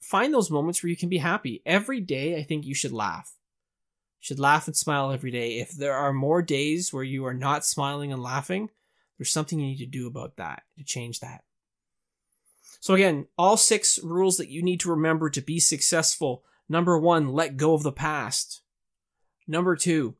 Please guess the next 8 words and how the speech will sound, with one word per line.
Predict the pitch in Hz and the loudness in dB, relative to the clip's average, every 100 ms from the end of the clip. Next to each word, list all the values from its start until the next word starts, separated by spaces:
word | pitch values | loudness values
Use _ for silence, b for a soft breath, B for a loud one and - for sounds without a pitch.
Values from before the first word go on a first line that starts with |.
| _ - | _ -6
don't | 143 180 - | -2 -2 -2
care | - 165 160 | -8 -4 -2
about | 165 156 123 | -2 -2 -2
what | 131 - | -6 -6
others | 135 143 151 160 156 - | -4 -2 0 0 -2 -6
think | - 156 147 | -4 -4 -4
of | 123 | -6
you. | 120 87 | -6 -8